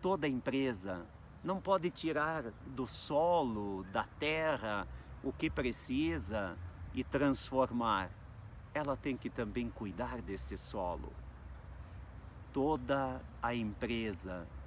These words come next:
precisa cuidar dos seus funcionários. E aí entra toda essa questão da prevenção de acidentes, a prevenção da saúde, o próprio desenvolvimento do funcionário no sentido de capacidade,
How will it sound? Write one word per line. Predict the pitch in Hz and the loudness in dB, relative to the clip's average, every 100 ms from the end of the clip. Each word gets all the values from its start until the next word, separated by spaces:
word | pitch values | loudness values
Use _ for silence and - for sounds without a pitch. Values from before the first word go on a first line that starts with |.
| - | -2
precisa | 135 120 - 143 147 113 139 123 - - | -2 0 0 0 0 0 -2 -2 -4 -6
cuidar | - 131 104 101 120 101 | 0 0 0 -2 -2 -4
dos | 92 104 | -4 -4
seus | - 120 120 - - | -4 -2 -2 -4 -6
funcionários. | 104 104 - 110 98 95 92 85 78 - - - - - - - - - - - | -6 -6 -4 -4 -2 -2 -2 -4 -6 -8 -8 -8 -8 -10 -10 -10 -8 -8 -8 -4
E | 123 | 0
aí | 110 107 120 123 | 2 2 2 2
entra | 110 120 123 - 104 98 - - - | 0 0 0 0 -2 -2 -6 -6 -2
toda | 131 139 131 | 0 0 0
essa | - 135 | -2 -4
questão | - 131 - - 120 120 110 | -2 -4 -4 -4 -2 -2 -2
da | 104 | -4
prevenção | - 117 104 110 101 - 117 | -4 -4 -2 -2 -2 0 -2
de | 107 98 | -2 -2
acidentes, | - - 87 82 110 113 - - 98 85 - - - - - | -2 -4 -4 -4 -2 -2 -2 -4 -6 -8 -8 -8 -8 -6 -4
a | 107 | -4
prevenção | 127 123 113 113 - 127 117 | -2 0 0 -2 0 0 2
da | 110 | 0
saúde, | 95 120 101 107 117 123 92 104 95 90 - - - - - | 0 0 0 0 -2 -2 -2 -2 -2 -4 -6 -8 -8 -8 -4
o | - 190 | -2 0
próprio | 196 208 220 - 185 | 4 6 4 0 -2
desenvolvimento | 139 131 175 190 151 190 156 165 151 190 185 131 | 0 -2 -2 0 4 4 4 0 0 -2 -2 -2
do | 113 | -2
funcionário | 95 123 - 120 110 123 135 123 | -4 -4 -2 0 2 2 2 0
no | 110 117 | -2 -2
sentido | - 110 - 135 - 117 | -2 -2 -2 -2 0 -2
de | 104 | -2
capacidade, | - 101 107 - - 76 90 131 131 101 104 98 | -2 -2 -2 -2 -4 -4 0 2 0 -2 -4 -6